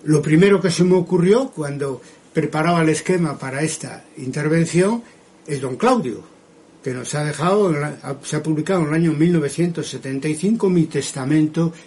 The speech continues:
histórico político. Pero, en realidad, si queremos seguir el hilo de la evolución historiográfica del siglo pasado, habría que prestar atención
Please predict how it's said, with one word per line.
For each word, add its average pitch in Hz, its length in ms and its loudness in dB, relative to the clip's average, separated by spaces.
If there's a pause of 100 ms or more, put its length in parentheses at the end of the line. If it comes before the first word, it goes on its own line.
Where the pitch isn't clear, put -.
(160)
histórico 143 760 -8 (480)
político. 131 640 -8 (720)
Pero, 190 340 2 (1120)
en 175 180 2
realidad, 214 560 2 (720)
si - 260 2
queremos 226 460 4
seguir 196 560 2
el 196 220 6
hilo 175 520 2 (280)
de 156 180 2
la 165 100 4
evolución 170 600 2
historiográfica 147 1200 -2 (360)
del 135 180 -4
siglo 180 400 0
pasado, 180 520 -2 (160)
habría 170 500 0 (320)
que 165 280 0 (520)
prestar 160 400 -2
atención 180 680 0